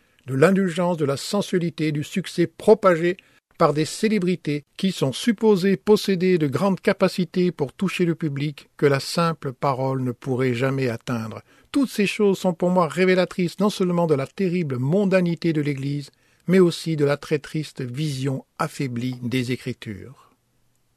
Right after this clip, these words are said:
Je me trouve forcé de poser la question suivante.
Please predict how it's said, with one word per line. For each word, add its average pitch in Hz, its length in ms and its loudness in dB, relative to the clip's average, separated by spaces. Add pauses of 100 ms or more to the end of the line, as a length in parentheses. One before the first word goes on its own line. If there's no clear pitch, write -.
(140)
Je 175 140 2
me 180 140 4
trouve 226 300 0
forcé 208 500 0
de 156 120 -2
poser 147 340 2
la 135 120 2
question 185 360 -6
suivante. 113 640 -6